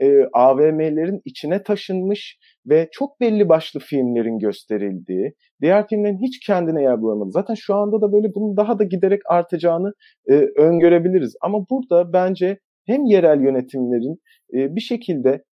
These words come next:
kar odağı gözetmeksizin, e, gösterim yapabilecekleri kültür sanat merkezlerinin tüm Türkiye genelinde sayısının artması gerekiyor. Sadece büyük şehirlerdekiler de değil. Yeterli değil yani.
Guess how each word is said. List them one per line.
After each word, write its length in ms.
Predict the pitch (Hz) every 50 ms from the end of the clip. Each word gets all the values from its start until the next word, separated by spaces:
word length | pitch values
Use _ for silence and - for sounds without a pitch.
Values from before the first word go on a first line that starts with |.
| _ _ _ -
kar 180 | - 202 247 254
odağı 460 | 233 - 175 175 156 170 170 175 160
gözetmeksizin, 1080 | 139 143 139 135 147 160 156 160 - 226 247 240 - - 170 143 123 127 123 127 127 _ _ _ _ _ _ _ _
e, 260 | - 135 131 127 131 131
gösterim 520 | 127 143 147 143 - - 180 202 226 226
yapabilecekleri 920 | 214 202 - 165 147 156 143 131 110 107 110 104 - _ 101 95 101 104
kültür 300 | _ - 143 147 - 190
sanat 360 | - - 190 196 220 233 233
merkezlerinin 840 | 208 185 160 156 - 143 127 123 117 120 113 104 104 107 123 165 - _
tüm 160 | - 269 269
Türkiye 340 | 262 - 208 - - 208 185
genelinde 520 | 160 143 151 139 127 120 123 123 113 113 107
sayısının 460 | - - 110 107 - - 107 104 98
artması 500 | 95 92 90 - 87 90 - - - -
gerekiyor. 360 | 90 82 85 - _ 85 85
Sadece 440 | - - 151 175 190 202 190 165 139
büyük 200 | 151 180 185 -
şehirlerdekiler 1000 | - - 147 156 151 139 143 143 147 139 147 135 - 139 139 160 170 151 123
de 120 | 101 87 -
değil. 180 | - - - - _ _ _ _ _ _ _ _ _
Yeterli 480 | - 131 131 254 175 175 185 180 170 135
değil 260 | 165 190 214 202 135
yani. 320 | 101 90 85 - - -